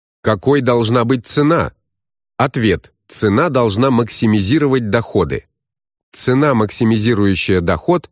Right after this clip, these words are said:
удивительно мала. По-видимому, это как раз случай поездок на автомобилях по городу. Когда Uber снизила цены, сначала посредством Uber X, а потом посредством Uber Pool, и, возможно, в конце концов она снизит их с помощью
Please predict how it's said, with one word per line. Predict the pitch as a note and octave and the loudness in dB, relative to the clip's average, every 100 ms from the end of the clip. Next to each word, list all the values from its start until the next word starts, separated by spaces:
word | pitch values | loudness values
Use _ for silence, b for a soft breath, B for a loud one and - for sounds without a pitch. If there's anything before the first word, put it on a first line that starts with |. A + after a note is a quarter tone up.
| _ | _
удивительно | - B2+ D3 G#3 E3 D3 C#3+ C3+ | -4 0 0 0 0 -2 0 0
мала. | C3 A#2+ G#2 B1+ - _ _ _ _ _ _ _ | 2 2 0 -2 -8 _ _ _ _ _ _ _
По-видимому, | C3 D#3 F3 F3 E3+ E3 | -2 0 0 0 2 0
это | - D3 D3 | 0 -2 0
как | D3+ - | -2 0
раз | D3 C#3 | -2 -2
случай | - D3+ - C#3+ | -2 -2 0 -2
поездок | C3 C#3 C#3 A#2+ B2 | 0 0 0 -2 -2
на | B2 B2 | 0 -2
автомобилях | - B2 B2 C3 D3+ C3+ - | 0 0 2 2 0 -2 -2
по | B2+ | -2
городу. | C3 C3 F2 C2+ A#1 - _ _ _ - | 0 0 0 -4 -10 -14 _ _ _ -4
Когда | G#2 G#2+ A2+ - | -2 0 0 0
Uber | B2+ A2+ G2+ | 0 2 0
снизила | - A#2 A2 F#2+ F#2 | 0 0 2 2 0
цены, | E2+ D3 D#3 G#2 D#2+ b | -2 0 0 0 -2 b
сначала | - A2+ G#2+ A2+ | -4 -2 0 0
посредством | F#2 G2+ - G#2+ F#2 - F#2+ E2+ - | 0 -2 0 -2 -2 -2 -2 -2 -2
Uber | G2+ F#2 - | 0 0 0
X, | - D#3+ - - _ | -2 -2 -4 -12 _
а | G2+ | -4
потом | A2 A2 G#2+ | -2 0 -2
посредством | G#2 G2 G#2+ F#2+ G2 F2+ - | -2 -2 -2 -2 -2 -4 -2
Uber | G#2+ F#2 E2+ | 0 0 -2
Pool, | - F3+ D#3+ b _ | -2 -2 -2 b _
и, | - | -2
возможно, | D#3+ B2+ C3 A2+ | 0 0 0 0
в | G#2 | -2
конце | A#2+ A2+ A#2+ | -2 -2 -2
концов | A2 G#2+ A#2+ G#2 | -2 -2 -2 -2
она | G#2+ A2 | 0 0
снизит | G#2+ A#2 G#2 G2+ | 0 -2 -2 -2
их | G#2+ | -4
с | - | -4
помощью | A2 G#2 - A2 | -2 -2 0 -2